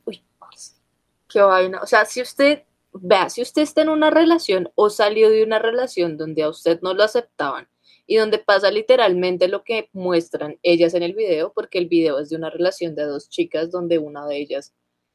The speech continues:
eh, básicamente pretende, entre comillas, ser alguien más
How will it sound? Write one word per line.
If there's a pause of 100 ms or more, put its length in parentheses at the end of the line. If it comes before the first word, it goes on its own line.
(260)
eh,
básicamente
pretende,
entre
comillas,
ser
alguien
más